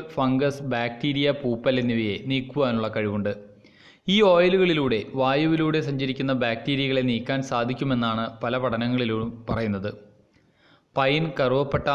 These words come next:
കാശിത്തുമ്പ, യൂക്കാലിപ്സ്, നാരങ്ങ എന്നിവയുൾപ്പെടെയുള്ള എണ്ണകളുടെ ആന്റിസെപ്റ്റിക് മിശ്രിതമാണിതിനെ സഹായിക്കുന്നത്.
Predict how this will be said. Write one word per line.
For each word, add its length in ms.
കാശിത്തുമ്പ, 600
യൂക്കാലിപ്സ്, 720
നാരങ്ങ 480
എന്നിവയുൾപ്പെടെയുള്ള 840
എണ്ണകളുടെ 520
ആന്റിസെപ്റ്റിക് 760
മിശ്രിതമാണിതിനെ 920
സഹായിക്കുന്നത്. 640